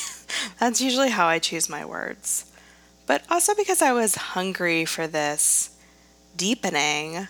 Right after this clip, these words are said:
with more connection with the people I love, with nature, with my community. I've been or become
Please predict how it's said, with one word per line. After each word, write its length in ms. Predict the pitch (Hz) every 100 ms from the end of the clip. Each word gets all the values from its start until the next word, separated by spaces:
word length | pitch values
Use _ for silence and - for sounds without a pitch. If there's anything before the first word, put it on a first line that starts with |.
| -
with 240 | 190 165 185
more 260 | 175 180
connection 840 | 185 - 165 165 - 151 151 180 196
with 140 | 185
the 80 | 190
people 800 | - 190 - 170 165 156 156 156
I 120 | - 156
love, 760 | 175 254 254 247 240 240 226 - - - - -
with 240 | 160 156
nature, 840 | 208 247 226 - 220 208 208 196
with 200 | 180 156
my 120 | 151 139
community. 1080 | - 233 262 254 233 214 202 202 196 196 190 - - _ _ _ _ - -
I've 300 | 208 190 175
been 880 | 175 202 196 196 190 185 185 185 185 - - - _ _ _ _ -
or 200 | 175 170
become 840 | 160 170 - - 175 160 156 170